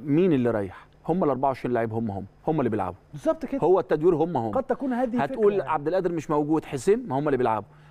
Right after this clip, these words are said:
Speaker 1: هتقول بلاش تاو، هيبقى طاهر، ما هو اللي موجود. شريف على حساب كهربا، هو اللي موجود. مروان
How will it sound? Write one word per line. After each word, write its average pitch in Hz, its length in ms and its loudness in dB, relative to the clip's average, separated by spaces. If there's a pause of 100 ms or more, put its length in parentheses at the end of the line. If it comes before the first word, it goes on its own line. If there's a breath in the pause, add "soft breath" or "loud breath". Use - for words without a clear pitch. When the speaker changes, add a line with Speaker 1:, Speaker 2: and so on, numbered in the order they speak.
(100)
Speaker 1:
هتقول 180 400 2
بلاش 151 320 2
تاو، 165 300 4
هيبقى 139 600 2
طاهر، 185 340 0
ما 131 120 -4
هو 147 100 6
اللي 139 120 2
موجود. 131 300 -4
شريف 165 460 2
على 135 140 2
حساب 170 180 -4
كهربا، 170 480 0
هو 143 180 4
اللي 143 100 -2
موجود. 135 380 -2 (400 soft breath)
مروان 151 680 2